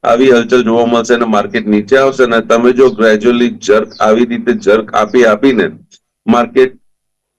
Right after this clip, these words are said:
almost સપોર્ટના નજીક આવે છે કે સપોર્ટ તોડે છે અને પછી બીજા સપોર્ટ ઉપર આવશે, એટલે આ બધી વસ્તુ તો થવાની છે અને it is giving you an opportunity. ઇન્ડિયા તમને કહી દઉં, આજે બી તમને કહી દઉં છું,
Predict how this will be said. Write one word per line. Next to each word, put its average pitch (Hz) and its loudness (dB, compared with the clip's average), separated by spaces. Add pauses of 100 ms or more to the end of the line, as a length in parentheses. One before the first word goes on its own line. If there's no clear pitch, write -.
(140)
almost 123 0
સપોર્ટના 131 0
નજીક 113 -2
આવે 117 2
છે 117 -8
કે 120 -4
સપોર્ટ 113 -4
તોડે 117 0
છે 120 -4
અને 113 -4
પછી 107 0
બીજા 110 2
સપોર્ટ 107 -2
ઉપર 113 0
આવશે, 113 0 (460)
એટલે 151 0
આ 165 0
બધી 165 2
વસ્તુ 160 0
તો 156 4 (400)
થવાની 143 2
છે 139 0
અને 151 0
it 156 -2
is 131 -4
giving 139 4
you 139 4
an 123 2
opportunity. 92 -2 (1200)
ઇન્ડિયા 156 2 (1000)
તમને 131 4
કહી 120 0
દઉં, 123 2
આજે 113 2
બી 147 0
તમને 117 -2
કહી 98 2
દઉં 90 -2
છું, 92 -10